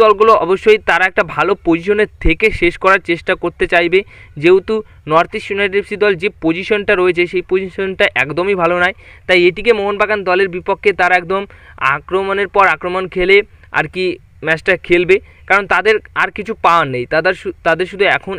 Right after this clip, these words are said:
একটাই জায়গায় পাওয়ার, সেটা হচ্ছে একটা ভালো জায়গা, সেটা আট, সাত, ছয় হতে পারে। তো তারা এই ম্যাচটাতে অবশ্যই আক্রমণাত্মক ফুটবল খেলবে, আর তার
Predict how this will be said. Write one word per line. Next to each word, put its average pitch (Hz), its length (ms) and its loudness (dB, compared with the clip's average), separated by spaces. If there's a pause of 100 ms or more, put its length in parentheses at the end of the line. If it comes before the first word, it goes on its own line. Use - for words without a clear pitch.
(140)
একটাই 202 360 -2
জায়গায় 180 380 2
পাওয়ার, 175 220 2 (160)
সেটা 160 180 0
হচ্ছে 190 180 -2
একটা 196 140 -4 (120)
ভালো 160 160 2 (140)
জায়গা, 123 260 -2 (360)
সেটা 185 200 4 (280)
আট, 175 120 -2 (180)
সাত, 165 240 0 (260)
ছয় 151 280 0
হতে 139 240 -4
পারে। 170 140 0 (480)
তো 185 60 0 (120)
তারা 180 200 2 (360)
এই 175 120 0
ম্যাচটাতে 202 400 0 (380)
অবশ্যই 185 340 -2
আক্রমণাত্মক 196 600 -6 (260)
ফুটবল 170 300 -2 (100)
খেলবে, 127 240 -4 (480)
আর 151 100 0 (280)
তার 170 140 0